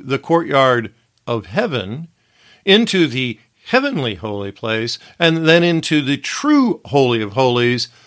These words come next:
to jump into the lap of God and be loved by him. Because of Jesus, we now have the advantage and privilege of membership in the family of God. All people can now be seated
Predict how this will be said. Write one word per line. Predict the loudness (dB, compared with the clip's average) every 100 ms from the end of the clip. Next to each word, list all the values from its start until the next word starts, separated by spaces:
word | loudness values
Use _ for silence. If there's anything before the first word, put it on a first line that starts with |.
| _ -4
to | -4
jump | 2 2 2
into | 0 -2 -2
the | 0
lap | 2 0 -2
of | -6 -6
God | 0 2 2 -2 -4 -12 _ _ _ _ _
and | -10 -8
be | -6
loved | -6 -8 -12
by | -12 -12
him. | -14 -18 -20 _ _ _ _ _ _ _ _ _
Because | -4 0 0 0
of | -4
Jesus, | 0 2 2 0 -4 -4 -10 _ _ -4
we | 0 4
now | 4 2
have | 2 2 2 0
the | -4
advantage | -4 0 2 2 -2 -6 -6 -10
and | -8 -8
privilege | -2 0 0 -2 -6 -8 -12 -16 _ _ _ _
of | -6 2
membership | 2 2 0 -2 -6 -6
in | -8
the | -8
family | -6 -4 -4 -4 -6
of | -4
God. | -4 -2 -6 -10 -16 _ _ _ _ _ _
All | 2 4
people | 4 2 2 0
can | 0 -2
now | 2 2
be | 2 -2
seated | -4 0 0 0 -4 -6